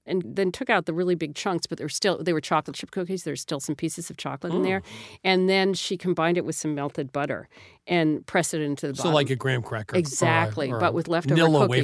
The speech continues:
Speaker 2: wafer crust, yeah.
Speaker 1: But I thought that was
Speaker 2: That's a good
Speaker 1: brilliant.
Speaker 2: idea.
Speaker 1: And she took 'em right from the freezer and ground 'em up. And, you know, I'm always looking for ways to use up leftovers.
Speaker 2: I invite people over. They don't bring chocolate pie.
Speaker 1: Oh, my God. It was so good.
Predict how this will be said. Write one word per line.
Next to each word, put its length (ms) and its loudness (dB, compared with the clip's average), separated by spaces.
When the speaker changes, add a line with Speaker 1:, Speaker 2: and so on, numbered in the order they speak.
Speaker 2:
wafer 80 0
crust, 420 -8
yeah. 100 -4
Speaker 1:
But 140 4
I 80 6
thought 240 0
that 160 2
was 160 -4
Speaker 2:
That's 380 0
a 60 8
good 20 6
Speaker 1:
brilliant. 160 6
Speaker 2:
idea. 280 2
Speaker 1:
And 240 2
she 140 -2
took 200 -2
'em 120 2
right 160 2
from 140 0
the 80 0
freezer 380 2
and 140 -2
ground 360 -2
'em 100 0
up. 240 -2
And, 200 -4
you 100 2
know, 400 4
I'm 160 -2
always 280 2
looking 360 -2
for 180 -6
ways 380 -4
to 80 -6
use 160 -2
up 180 -6
leftovers. 640 -6
Speaker 2:
I 80 0
invite 360 -2
people 340 -6
over. 160 -6
They 80 -6
don't 160 -2
bring 180 -6
chocolate 480 -10
pie. 540 -6
Speaker 1:
Oh, 280 -8
my 100 -20
God. 260 -16
It 40 -20
was 100 -14
so 180 -4
good. 200 -10